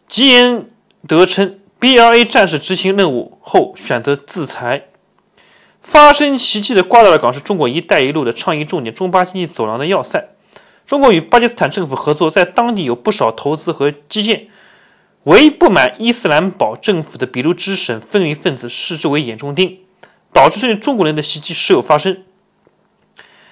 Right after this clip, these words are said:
俾路支解放军是俾路支省的分离分子之一，成立于两千年。他曾多次袭击，策动对中国人的袭击，包括攻击华工车队，向中国驻巴基斯坦卡拉奇领事馆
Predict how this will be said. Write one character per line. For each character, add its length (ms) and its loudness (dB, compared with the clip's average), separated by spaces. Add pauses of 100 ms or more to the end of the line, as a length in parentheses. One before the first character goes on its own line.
(400)
俾 100 2
路 120 6
支 100 2
解 140 2
放 120 4
军 140 0
是 100 -4
俾 140 -6
路 60 -4
支 80 -6
省 180 -4
的 60 -8
分 160 -4
离 140 2
分 420 -8
子 80 -12
之 160 -6
一， 180 -8
成 180 -6
立 60 0
于 360 -6
两 180 -6
千 160 -6
年。 180 -12 (300)
他 100 0
曾 120 4
多 120 4
次 160 0
袭 220 -8
击， 320 -8 (340)
策 220 0
动 160 -2
对 160 0
中 120 -4
国 80 -2
人 120 -4
的 80 -6
袭 160 -8
击， 320 -8 (240)
包 100 6
括 100 6
攻 200 -2
击 100 -2
华 320 4
工 220 -2
车 180 -4
队， 280 -2 (200)
向 140 0
中 100 -2
国 80 4
驻 100 0
巴 140 0
基 60 2
斯 80 -6
坦 160 0
卡 120 0
拉 120 4
奇 160 -6
领 200 -6
事 140 -6
馆 320 -4